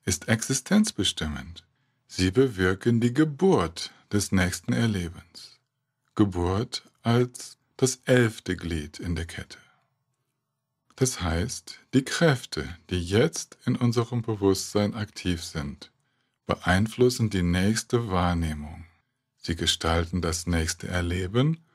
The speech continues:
oder gar die nächste Existenz. Nach Aussage der Meister tun sich nach dem Tod, beziehungsweise nach jeder so durchlebten Situation, verschiedene Existenzbereiche als Möglichkeiten auf.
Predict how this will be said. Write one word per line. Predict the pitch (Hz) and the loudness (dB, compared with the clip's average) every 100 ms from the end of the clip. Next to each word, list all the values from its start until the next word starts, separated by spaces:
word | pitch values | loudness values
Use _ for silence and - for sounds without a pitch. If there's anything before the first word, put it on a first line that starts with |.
| _ _ _ | _ _ _
oder | - 139 165 156 | 2 4 4 2
gar | 107 104 110 | 2 2 2
die | 107 101 | 2 2
nächste | 95 87 92 - 104 | 2 0 -2 -4 -4
Existenz. | 101 92 - 117 - 87 - - - _ _ _ _ _ _ _ _ _ _ _ - | -2 -4 -4 -6 -6 -8 -10 -18 -20 _ _ _ _ _ _ _ _ _ _ _ 0
Nach | 95 101 | 2 4
Aussage | 170 196 117 107 104 | 4 4 2 2 4
der | 104 | 2
Meister | 104 123 160 - - 110 151 151 | 4 4 2 -2 0 0 0 -4
tun | - 120 | 0 2
sich | 113 104 | 2 0
nach | 98 92 127 | 0 2 0
dem | - 92 87 | -2 -4 -4
Tod, | 90 85 135 - - _ _ _ _ _ | -2 -2 -2 -6 -18 _ _ _ _ _
beziehungsweise | - 180 165 131 117 107 104 101 | -4 -2 2 2 2 2 2 4
nach | 98 95 | 0 0
jeder | 95 101 113 95 | 2 4 6 4
so | 92 101 | 4 2
durchlebten | 95 90 95 90 87 87 | 2 0 0 -2 0 -2
Situation, | 87 82 92 85 - 104 104 135 - _ _ _ _ _ _ _ | -2 -4 -6 -8 -8 -8 -6 -6 -10 _ _ _ _ _ _ _
verschiedene | 127 123 - 180 180 170 165 - | 2 4 4 2 4 2 2 -2
Existenzbereiche | 127 - 139 - 127 123 - 98 90 90 95 120 | -4 -2 -2 2 4 4 0 0 0 0 -2 -2
als | 117 117 - | -2 -2 0
Möglichkeiten | 95 95 107 - - 107 - 113 | 0 0 -2 -6 -4 -4 -2 -2
auf. | 87 80 80 - - | -2 -6 -8 -16 -20